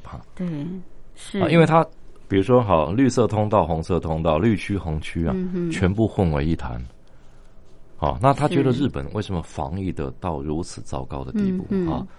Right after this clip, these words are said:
Speaker 1: 他，
Speaker 2: 是。
Speaker 1: 他觉得难以想象啊。
Speaker 2: 嗯。
Speaker 1: 对，那我觉得可能是这，因为这样。那另外一个因素就是观光嘛，
Speaker 2: 嗯。
Speaker 1: 利益嘛。
Speaker 2: 嗯，嗯。
Speaker 1: 因为日本担心，如果一旦把中国大陆切断，
Speaker 2: 嗯哼。
Speaker 1: 那中国大陆会不会，因为习近平也不来了，因为好不容易安倍争取到嘛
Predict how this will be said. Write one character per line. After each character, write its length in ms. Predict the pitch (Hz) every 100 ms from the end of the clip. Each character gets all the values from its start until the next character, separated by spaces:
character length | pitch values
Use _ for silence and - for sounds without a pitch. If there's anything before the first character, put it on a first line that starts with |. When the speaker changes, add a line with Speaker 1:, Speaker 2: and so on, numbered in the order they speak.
| -
Speaker 1:
他， 100 | -
Speaker 2:
是。 240 | 104 147 143
Speaker 1:
他 140 | 110
觉 160 | 95 92
得 60 |
难 200 | 76 69
以 60 | 73
想 260 | - 58 67
象 160 | 69
啊。 60 | -
Speaker 2:
嗯。 260 | 202 180 185 - - - -
Speaker 1:
对， 200 | 98 87
那 160 | 135
我 100 | 110
觉 100 | 113
得 200 | 113 107 - - -
可 140 | 107
能 120 | 95
是 140 | 117 104
这， 260 | - 110 - - -
因 120 | 101
为 60 |
这 140 | 90 87
样。 140 | 80
那 80 | 101
另 160 | 113 110
外 140 | 104
一 120 | 87
个 120 | 85 82
因 120 | 85
素 160 | -
就 160 | 76 80
是 140 | 73 69
观 240 | 78 76
光 240 | 73 71 76
嘛， 140 | 67 - -
Speaker 2:
嗯。 160 | 202 190
Speaker 1:
利 160 | -
益 180 | 131 165
嘛。 200 | 180 185 -
Speaker 2:
嗯， 220 | 202 180
嗯。 60 | 185
Speaker 1:
因 80 | 208
为 80 | 151
日 60 | 101
本 160 | 78
担 200 | 78 104
心， 220 | 92 95
如 80 | 95
果 100 | 82
一 80 | 78
旦 200 | 87 76
把 120 | 64
中 180 | - 76
国 80 | 69
大 120 | 69
陆 120 | 67
切 260 | - - 67
断， 220 | - 64 - - - - -
Speaker 2:
嗯 200 | 196 185
哼。 260 | 185 170 190
Speaker 1:
那 80 | 113
中 160 | - 120
国 100 | 95
大 160 | 113
陆 120 | 107 98
会 140 | 107
不 80 | 104
会， 240 | 98 92 - -
因 100 | 107
为 100 | 98
习 140 | 98
近 120 | 117
平 100 | 107
也 60 | 85
不 120 | 110
来 180 | 82 71
了， 220 | 80 80
因 40 | 117
为 60 |
好 120 | 98
不 120 | 85 110
容 200 | 104 107
易 100 | 101
安 220 | 110 110
倍 220 | 113 98
争 240 | 82 98 92
取 160 | 78
到 260 | 71 95 78
嘛 120 | 65